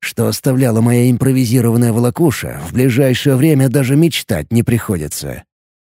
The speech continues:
Ветер, наоборот, как будто мне назло, совсем стих, словно и сам хотел увидеть развязку этой интересной погони. Леур, проследив за моим взглядом, обреченно упал на песок,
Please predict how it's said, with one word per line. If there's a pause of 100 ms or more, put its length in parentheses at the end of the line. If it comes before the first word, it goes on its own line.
(140)
Ветер,
наоборот,
как
будто
мне
назло,
совсем
стих, (140)
словно
и
сам
хотел
увидеть
развязку
этой
интересной
погони. (640)
Леур,
проследив
за
моим
взглядом, (120)
обреченно
упал
на
песок,